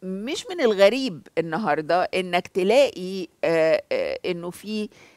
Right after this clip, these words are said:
آه، علماء مثلًا لما، آه،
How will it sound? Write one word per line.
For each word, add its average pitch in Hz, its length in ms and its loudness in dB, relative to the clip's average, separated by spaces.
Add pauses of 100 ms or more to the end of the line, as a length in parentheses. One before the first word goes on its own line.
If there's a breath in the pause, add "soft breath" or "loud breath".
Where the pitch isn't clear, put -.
(260 soft breath)
آه، 139 340 0
علماء 190 680 0
مثلًا 175 600 -2 (160)
لما، 165 640 0 (120)
آه، 113 320 -2